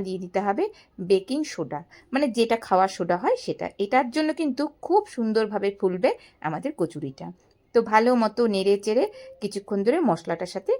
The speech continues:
মিশিয়ে নেব। আর এই মশলার উপরেই কিন্তু ডিপেন্ড করবে যে আমাদের কচুরিটা টেস্টটা কতটা ভালো হবে। এবারে আমি একটু না এরকম স্ম্যাশার দিয়ে একটুখানি এটাকে চেপে চেপে কিছুটা ডাল ভেঙে দেব, মানে পুরো ডালগুলোকে কিন্তু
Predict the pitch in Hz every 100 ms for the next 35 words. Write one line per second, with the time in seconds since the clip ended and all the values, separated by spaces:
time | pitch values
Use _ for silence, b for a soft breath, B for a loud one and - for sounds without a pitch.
0 | - - 180 - 156 147 - 175 B B
1 | B 247 277 240 208 214 277 262 269 302
2 | 277 285 277 226 226 202 190 151 147 165
3 | - b - 202 185 180 190 311 466 -
4 | 175 - 190 - 381 480 _ - 269 262
5 | - 165 147 - 151 170 156 160 151 160
6 | 170 b b b 233 254 320 403 196 208
7 | 233 240 349 269 285 - b - - 214
8 | 220 190 190 214 208 262 370 - - -
9 | 285 269 247 508 b b - 196 240 240
10 | 208 202 226 254 311 302 - 262 359 349
11 | 262 175 494 453 196 185 160 - 165 190
12 | 233 247 302 311 339 247 196 196 208 220
13 | 254 285